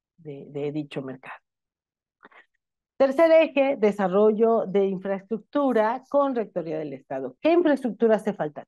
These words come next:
Toda. En México nos falta todo. Nos falta transmisión, distribución, generación, almacenamiento. Nos falta almacenamiento de todo tipo. Em, entonces, la intención es utilizar todos los mecanismos puestos en la Constitución,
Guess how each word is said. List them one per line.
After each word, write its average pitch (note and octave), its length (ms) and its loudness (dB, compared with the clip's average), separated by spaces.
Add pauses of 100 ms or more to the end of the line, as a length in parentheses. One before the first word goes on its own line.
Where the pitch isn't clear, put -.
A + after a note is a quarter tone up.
Toda. - 300 -6 (400)
En G3+ 140 0
México A3 380 -2
nos F#3 140 -6
falta F3+ 420 -8 (200)
todo. - 180 -10 (400)
Nos B3 100 -4
falta G3 260 0
transmisión, D#3 400 -6
distribución, D#3 460 -12
generación, D3+ 480 -12
almacenamiento. D3+ 760 -10 (280)
Nos G3 180 -4
falta F#3+ 220 -2
almacenamiento E3 600 -4
de D3 100 -2
todo D3+ 360 -8
tipo. F3+ 540 -4 (720)
Em, D#3+ 600 -2 (160)
entonces, G#3+ 640 -2
la F#3+ 200 2
intención G3+ 640 -2
es G3 360 -2 (120)
utilizar F#3+ 580 -4
todos A#3 140 2
los G#3+ 140 -2
mecanismos E3+ 580 -4
puestos E3 320 -10
en F3+ 80 -2
la F#3 100 -2
Constitución, G3+ 680 -6